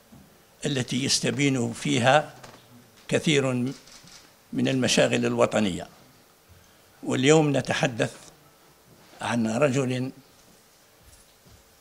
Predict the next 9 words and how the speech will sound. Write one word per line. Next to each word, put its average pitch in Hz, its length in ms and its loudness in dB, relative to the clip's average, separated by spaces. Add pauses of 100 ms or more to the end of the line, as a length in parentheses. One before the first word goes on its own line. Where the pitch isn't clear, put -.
(280)
عندما 135 320 4
كتبت - 400 -2
مقالات 139 500 2
في - 140 -6
جريدة 127 420 -2
شروق 143 500 0
بعد 113 240 -4
وفاته 127 680 0 (1400)
قلت: - 440 -4